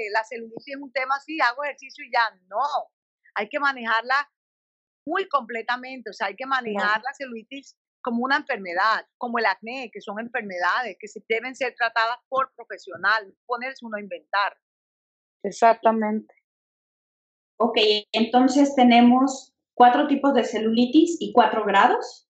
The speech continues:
Speaker 3: o seis
Speaker 1: No,
Speaker 3: grados.
Speaker 1: tres tipos y cuatro grados.
Speaker 3: Ok.
Speaker 2: Mm.
Speaker 1: Ok, el grado cuatro, con tratamientos por lo menos de tecnología avanzada que nosotros hemos hecho, se ha quitado el grado cuatro hasta un sesenta y cinco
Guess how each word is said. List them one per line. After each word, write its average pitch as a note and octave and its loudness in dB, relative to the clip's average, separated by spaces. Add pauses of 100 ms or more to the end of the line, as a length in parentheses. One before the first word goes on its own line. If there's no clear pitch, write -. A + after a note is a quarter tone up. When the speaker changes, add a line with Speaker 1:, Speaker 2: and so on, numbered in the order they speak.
(120)
Speaker 3:
o G3 -2 (100)
seis G3 -4
Speaker 1:
No, F#3+ 2
Speaker 3:
grados. - -2 (160)
Speaker 1:
tres C#4+ 0
tipos F#4 -8
y B3 -16
cuatro A#3 -2
grados. D#3+ -8 (100)
Speaker 3:
Ok. G3 -10
Speaker 2:
Mm. F3+ -2 (460)
Speaker 1:
Ok, - -6
el C4+ -4
grado C#4+ 2
cuatro, C#4+ 0
con A#3+ -8
tratamientos G#3+ -8
por D4 -4
lo C4 -4
menos A3+ -10
de G3+ -10
tecnología G3+ -4
avanzada A#3 0
que G#3 -20
nosotros G3 -18
hemos B3+ -10 (120)
hecho, C4+ -20
se B3+ -8
ha G#3 -4
quitado G#3+ 0
el F#3 -18
grado G#3+ -2
cuatro C#4 -2
hasta - -12
un A#3 -16
sesenta C4+ -14
y - -12
cinco - -12